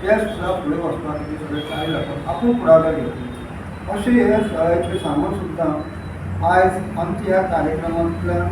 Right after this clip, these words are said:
मुखाच्या कार्यक्रमांतल्यान जे उलोवण जालें आसा, त्या विशया लागून जे, अ, मिनिस्टराक आमी म्हणटा कोणी टार्गेट करचें न्ही,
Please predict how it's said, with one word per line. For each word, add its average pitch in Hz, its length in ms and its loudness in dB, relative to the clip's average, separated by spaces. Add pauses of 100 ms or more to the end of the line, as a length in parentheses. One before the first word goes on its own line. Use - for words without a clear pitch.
(320)
मुखाच्या - 500 2
कार्यक्रमांतल्यान 160 960 0
जे 160 340 -6
उलोवण 151 420 0
जालें 131 280 -4
आसा, 135 320 -6 (680)
त्या 220 260 6
विशया 185 320 0
लागून 165 400 2 (1200)
जे, 233 260 2 (420)
अ, 175 300 -6
मिनिस्टराक 208 560 2 (420)
आमी 160 160 -4
म्हणटा 160 280 0
कोणी 165 220 -2
टार्गेट 160 560 2
करचें 165 280 -2
न्ही, 156 200 0